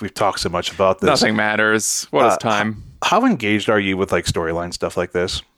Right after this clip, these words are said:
Speaker 1: Like, are you, do you get into it?
Speaker 2: So not enough to read the actual text,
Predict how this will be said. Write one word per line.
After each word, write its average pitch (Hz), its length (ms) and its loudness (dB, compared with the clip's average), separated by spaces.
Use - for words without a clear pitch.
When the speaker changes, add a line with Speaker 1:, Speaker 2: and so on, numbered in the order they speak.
Speaker 1:
Like, 101 180 -2
are 104 60 4
you, 165 300 2
do 156 120 -2
you 180 60 2
get 208 140 2
into 214 260 4
it? 233 260 2
Speaker 2:
So 135 520 6
not 135 220 2
enough 180 240 4
to 143 100 0
read 113 440 0
the 113 160 4
actual 110 720 0
text, - 720 -10